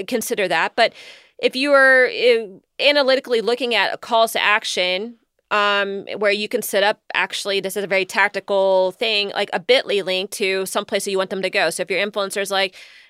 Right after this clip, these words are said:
you know, trying to drive to a website, for example, each influencer can have their own bit ly link that drives to that website, and you can figure out who's driving the most traffic. That gives you an idea of what kind of demographic is actually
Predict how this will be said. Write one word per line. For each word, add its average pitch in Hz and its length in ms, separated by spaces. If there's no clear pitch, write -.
you 202 100
know, 196 100
trying 220 200
to 220 60
drive 196 280
to 214 100
a 185 80
website, 196 500
for 196 140
example, 175 640
each 233 260
influencer 226 380
can 220 100
have 196 120
their 190 160
own 214 280
bit 208 240
ly 196 160
link 170 320
that - 160
drives 196 640
to 185 540
that 180 160
website, 185 460
and 202 120
you 214 80
can 208 160
figure 196 340
out 220 340
who's 277 280
driving 240 280
the 226 80
most 208 200
traffic. - 540
That 247 120
gives 208 180
you 294 80
an 269 80
idea 208 580
of 170 120
what 202 120
kind 226 200
of 185 60
demographic 185 960
is 196 260
actually 190 760